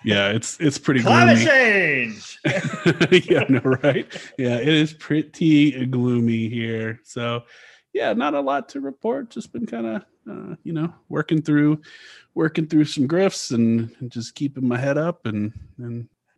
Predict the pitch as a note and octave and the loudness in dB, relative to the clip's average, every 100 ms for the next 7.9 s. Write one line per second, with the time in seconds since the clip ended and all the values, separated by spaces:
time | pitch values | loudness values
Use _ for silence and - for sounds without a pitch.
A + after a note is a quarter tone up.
0 | _ B2+ - A3+ B2 - C3+ C3 C3+ B2 | _ -16 -6 -4 -4 -6 -8 -4 -4 -6
1 | C#3+ C3 C3+ C3 D3+ D3 - D#3 E3 E3 | -8 -8 -8 -6 -4 -4 -6 -10 -6 -4
2 | F3 D3+ A#2+ B2+ B2+ A#2+ A2+ A2+ G#2+ A2 | -2 -2 -2 -2 -2 -4 -4 -6 -6 -8
3 | A2 G#2 F#2+ - G2 G2 G#2 _ - _ | -8 -10 -14 -16 -14 -12 -14 _ -20 _
4 | _ F3 F3+ B3 A3+ B2 A2+ F#3 E3 D#3 | _ 0 2 4 4 2 2 0 -2 -2
5 | C#3+ C#3+ F#3 D#3+ - - C3 C3+ D3+ C3+ | -4 -2 -2 -6 -10 -8 -4 -2 -2 0
6 | D#3+ D#3 B2 A2+ - D#3+ F#3 E3 E3+ C#3+ | -2 -2 -4 -4 -2 2 4 4 2 0
7 | F#3+ C#3 F#3 F#3+ - D3 D#3+ E3+ E3 | 0 0 0 -2 -2 0 0 0 -4